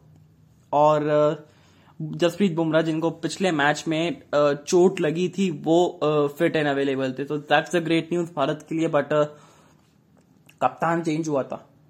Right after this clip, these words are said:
टीम का थोड़ा सा इंटेंट भी चेंज सा लगा हमको और, आ, बाकी सब सेम प्लेइंग इलेवन थे। but साउथ अफ्रीका के अंदर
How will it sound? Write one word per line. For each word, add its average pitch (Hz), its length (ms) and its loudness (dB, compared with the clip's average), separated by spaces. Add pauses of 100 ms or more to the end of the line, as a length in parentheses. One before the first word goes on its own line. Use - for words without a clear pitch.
(300)
टीम 180 340 -2
का 185 140 2
थोड़ा 175 260 0
सा - 140 -2
इंटेंट 185 400 2
भी 202 120 4
चेंज 180 300 0
सा 190 120 0
लगा 156 240 4
हमको 147 380 -2
और, 147 340 0
आ, 151 200 2
बाकी 143 340 0
सब 185 200 -4
सेम 165 300 -4
प्लेइंग 165 260 -4
इलेवन 160 280 -2
थे। 180 140 0 (100)
but 160 160 6 (640)
साउथ 160 360 2
अफ्रीका 208 340 2
के 220 140 0
अंदर 180 420 2